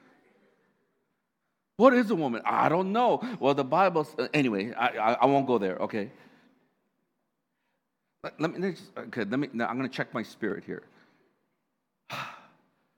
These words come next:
There are some of us in this room that struggle with this.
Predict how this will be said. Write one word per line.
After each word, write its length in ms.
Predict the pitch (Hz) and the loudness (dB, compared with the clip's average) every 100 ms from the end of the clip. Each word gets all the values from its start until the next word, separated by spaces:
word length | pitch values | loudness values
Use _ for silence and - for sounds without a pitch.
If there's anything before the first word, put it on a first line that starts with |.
| _ _ _ _ _ _ | _ _ _ _ _ _
There 240 | 120 139 139 | 2 4 4
are 60 | |
some 260 | 139 156 170 | 0 -4 -2
of 140 | 139 | -2
us 240 | 117 101 131 | -2 -4 -6
in 100 | 123 | -6
this 180 | 123 | -6
room 300 | 113 101 87 85 _ _ _ _ | -8 -8 -10 -16 _ _ _ _
that 80 | 104 | -16
struggle 380 | - 117 110 101 | -10 -6 -4 -6
with 200 | 90 - | -8 -12
this. 200 | - - | -20 -20